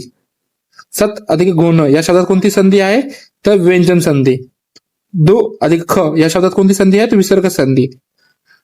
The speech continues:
हे होतं दुःख. तर, तर मित्रांनो, आपला होता आजचा हा क्वेश्चन. तर कसा आवडला? जर व्हिडिओ आवडला असेल तर व्हिडिओला सबस्क्राईब करा, बेल आयकॉन दाबा आणि जास्तीत जास्त शेअर करा आणि मला कमेंटमध्ये सांगा की तुम्हाला पुढचा व्हिडिओ कोणत्या टॉपिकवर पाहिजे,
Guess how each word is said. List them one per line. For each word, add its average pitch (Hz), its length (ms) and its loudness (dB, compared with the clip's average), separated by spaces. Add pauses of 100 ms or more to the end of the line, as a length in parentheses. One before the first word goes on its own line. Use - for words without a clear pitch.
(120)
हे 160 60 0
होतं 185 320 0 (260)
दुःख. 156 420 -2 (540)
तर, 156 200 -4 (400)
तर 156 40 0
मित्रांनो, 196 420 2 (200)
आपला 170 280 0
होता 165 240 0
आजचा 165 200 -4
हा 170 280 0
क्वेश्चन. 170 640 -2 (420)
तर 156 100 -4
कसा 165 240 -4
आवडला? 170 400 0
जर 160 180 -2
व्हिडिओ 160 220 2
आवडला 160 260 0
असेल 160 280 -4
तर 165 60 0
व्हिडिओला 160 360 0
सबस्क्राईब 160 520 -6
करा, 180 260 -2 (640)
बेल 147 160 2
आयकॉन 160 220 -2
दाबा 165 200 0
आणि 175 200 -2
जास्तीत 156 240 -4
जास्त 175 180 -2
शेअर 160 260 -2
करा 135 300 -4
आणि 151 140 -2
मला 165 160 0
कमेंटमध्ये 180 400 0
सांगा 156 260 -4
की 160 140 0
तुम्हाला 170 300 0 (460)
पुढचा 170 260 0
व्हिडिओ 175 260 2
कोणत्या 175 280 -2
टॉपिकवर 160 380 -2
पाहिजे, 147 320 -2